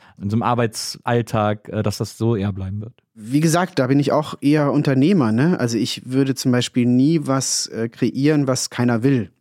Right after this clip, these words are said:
Speaker 2: Also
Speaker 1: Ja.
Speaker 2: ich würde jetzt nie ein Buch für mich im stillen Kämmerchen schreiben, weil ich die Geschichte so wichtig finde.
Speaker 1: Ja.
Speaker 2: Ich brauche immer einen Abnehmer. Ich
Speaker 1: Ja.
Speaker 2: kann erst was machen, wenn sich jemand dafür,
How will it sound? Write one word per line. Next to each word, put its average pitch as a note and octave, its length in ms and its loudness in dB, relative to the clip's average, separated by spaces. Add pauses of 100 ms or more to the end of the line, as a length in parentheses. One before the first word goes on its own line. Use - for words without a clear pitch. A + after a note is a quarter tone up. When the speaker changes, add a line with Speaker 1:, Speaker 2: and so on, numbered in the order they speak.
Speaker 2:
Also A2+ 200 -2
Speaker 1:
Ja. G#2+ 80 2
Speaker 2:
ich G2 100 -6
würde A#2+ 160 2
jetzt A2+ 160 -2
nie C3 160 4
ein C#3 80 0
Buch C3+ 280 -6
für B2 160 -2
mich B2 440 -2
im A2+ 220 -2
stillen A#2+ 280 0
Kämmerchen B2 500 0
schreiben, A#2 440 0
weil G#2+ 180 0
ich - 280 -8
die A#2 160 -4
Geschichte A#2 560 -2
so G#2 240 -6
wichtig - 400 -6
finde. F2 500 -4
Speaker 1:
Ja. G#2 220 -2 (120)
Speaker 2:
Ich - 160 -6
brauche C3 260 0
immer C#3 180 2
einen B2 100 0
Abnehmer. F#2 580 -4 (120)
Ich F2+ 400 -8
Speaker 1:
Ja. D#3 120 0
Speaker 2:
kann A2 200 0
erst A2 280 -2
was A2+ 200 -2
machen, A#2 400 -2
wenn G#2 140 -2
sich G#2+ 160 -8
jemand G#2+ 180 -4
dafür, G#2 260 -4